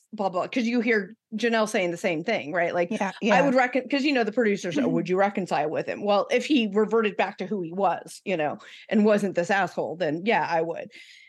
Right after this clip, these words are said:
Speaker 1: Um, and I feel like I was waiting. I'm like, "Okay, what is he gonna say? How bad is it gonna be?" And I was really surprised by how bad it actually <laughs> was.
Speaker 2: I know.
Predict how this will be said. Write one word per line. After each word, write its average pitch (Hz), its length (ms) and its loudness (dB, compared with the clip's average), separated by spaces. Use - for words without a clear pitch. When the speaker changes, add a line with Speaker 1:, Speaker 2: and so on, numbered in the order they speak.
Speaker 1:
Um, 185 400 0
and 240 140 2
I 220 80 4
feel 262 260 2
like 233 240 2
I 220 60 2
was 220 140 2
waiting. 254 460 2
I'm 214 100 0
like, 214 180 2
"Okay, 247 200 2
what 220 200 2
is 226 80 -4
he 262 80 0
gonna 233 180 2
say? 175 360 -6
How 220 120 -2
bad 214 280 2
is 214 120 2
it 247 60 -6
gonna 208 180 -2
be?" 185 300 0
And 220 160 0
I 196 180 -2
was 226 280 -6
really 226 260 -2
surprised 254 720 -2
by 233 160 2
how 233 200 2
bad 214 280 2
it 226 100 4
actually 247 340 -2
<laughs> - 0 -
was. - 680 -2
Speaker 2:
I 240 140 4
know. 330 480 4